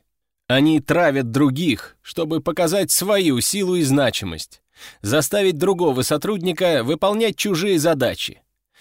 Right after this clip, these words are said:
Нередко агрессоры просто завидуют жертве и чувствуют от нее угрозу своему положению. Появление в компании более талантливого, профессионального, молодого специалиста вызывает страх потерять место.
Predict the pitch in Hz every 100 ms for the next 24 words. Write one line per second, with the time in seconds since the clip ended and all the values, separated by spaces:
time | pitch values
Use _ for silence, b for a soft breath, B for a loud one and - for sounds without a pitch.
0 | b b 113 151 151 139 131 143 185 -
1 | 117 101 - 202 - 202 170 220 220 220
2 | 147 139 120 202 180 160 170 131 b b
3 | 156 - 226 - 196 180 170 175 185 185
4 | 165 147 208 175 180 - 185 185 190 -
5 | 180 165 120 117 92 78 - _ _ _
6 | _ b b 120 131 139 131 120 - 127
7 | 123 135 131 120 110 135 127 117 127 123
8 | 143 131 110 101 87 78 - _ - 175
9 | 185 - 165 143 156 143 135 127 117 b
10 | b 117 165 180 185 180 127 117 - 127
11 | 151 170 202 - 175 147 b b - 135
12 | 170 214 233 214 156 - 180 196 - -
13 | _ - 190 185 185 160 135 135 98 -
14 | -